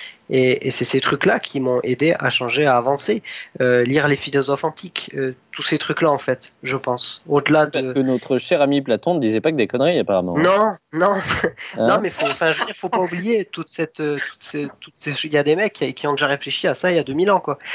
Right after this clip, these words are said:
Speaker 1: <laughs> Je veux dire,
Speaker 2: Et comme quoi,
Speaker 1: bon, le,
Speaker 2: et comme
Speaker 1: le
Speaker 2: quoi,
Speaker 1: contexte
Speaker 2: ça revient à
Speaker 1: sociétal
Speaker 2: ce que
Speaker 1: est
Speaker 2: tu disais tout à l'heure, qui est que, euh, en fait, c'est une question de toute une vie, une, une nouvelle fois, et on revient là-dessus.
Speaker 1: Mais clairement.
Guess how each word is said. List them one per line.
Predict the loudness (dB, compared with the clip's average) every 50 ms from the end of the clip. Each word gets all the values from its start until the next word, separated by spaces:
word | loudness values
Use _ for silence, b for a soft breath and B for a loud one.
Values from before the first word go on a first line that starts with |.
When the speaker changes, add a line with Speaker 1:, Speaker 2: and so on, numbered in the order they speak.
| B B
Speaker 1:
<laughs> | 2 2 4 4 2 2 2
Je | 0 0 0 0 -2
veux | -2
dire, | 0 0 0 2
Speaker 2:
Et |
comme | 2 2 2 2 -2 0
quoi, | 2 4 6 6 6
Speaker 1:
bon, | 4 2
le, | -2 -4
Speaker 2:
et | -4
comme | 0 0 -2 -2
Speaker 1:
le | -2
Speaker 2:
quoi, | -4 -2 -2 0
Speaker 1:
contexte | 0 0 0 0
Speaker 2:
ça | 0
revient | 0 0 -2 -2 0 0
à | 2 2 4
Speaker 1:
sociétal | 2 2 2
Speaker 2:
ce | 0 -2
que | -2
Speaker 1:
est | -4 -6
Speaker 2:
tu | -8
disais | -8 -6 0 0 0 0
tout | 0 -4 -2 0
à | 0 0
l'heure, | 2 2 2 2 2 -2
qui | -4 0 2 2
est | 2 2
que, | 0 2 2 2 0 b b b b b b b 0
euh, | 2 4 4 4 4
en | 4 2 0
fait, | 0 0 0 0 0 0 0 0
c'est | 0 -2 0
une | 0 0 2
question | 2 0 0 0 0 0 0
de | 0 0
toute | 0 -2 0 2
une | 2 2 2 4
vie, | 4 4
une, | 4 4 2 0 -2 -2 2
une | 4 6 6
nouvelle | 6 6 4 2 2
fois, | 2 2 4 6 6 6 6
et | 4
on | 4 2 2
revient | 2 2 2 2 4 4
là-dessus. | 2 2 0 -2 -2 -2 -2 -2 -2
Speaker 1:
Mais | -4
clairement. | -4 -2 -4 -4